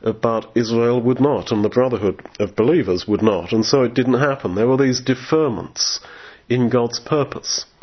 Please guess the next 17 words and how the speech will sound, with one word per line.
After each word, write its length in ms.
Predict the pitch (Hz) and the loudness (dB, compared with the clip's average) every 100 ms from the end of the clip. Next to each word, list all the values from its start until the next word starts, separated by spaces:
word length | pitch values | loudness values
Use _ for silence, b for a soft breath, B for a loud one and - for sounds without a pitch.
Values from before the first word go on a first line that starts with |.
| b b b b b _ _ _ _ - - _ - _ | b b b b b _ _ _ _ -20 -20 _ -20 _
And 140 | 139 143 | -2 0
so, 400 | - 175 151 B B B B B B B B B _ _ _ _ | 2 4 2 B B B B B B B B B _ _ _ _
on 260 | 135 139 135 | -2 0 0
one 260 | 180 196 | 0 -2
hand, 580 | 101 117 90 - 101 117 - - _ _ _ _ - | -2 -2 -2 -4 -4 -4 -6 -14 _ _ _ _ -4
the 380 | 135 120 117 - - _ _ _ _ _ _ - | 0 2 0 -2 -12 _ _ _ _ _ _ -6
day 320 | - 127 151 156 | 0 0 2 0
of 180 | 113 - | 0 -2
Christ's 380 | - 117 113 | -2 0 0
coming 400 | - 117 104 101 | -2 -2 0 0
can 280 | 101 123 117 | 0 0 0
be 140 | 110 104 | 0 -2
hastened 760 | 95 - 139 - - 110 98 | -4 -2 -2 0 0 0 0
by 160 | 110 107 | -2 -2
us, 480 | - 123 90 - - | -2 -2 -2 -4 -2
but 160 | 131 120 | -2 0
then 280 | 143 139 | 0 0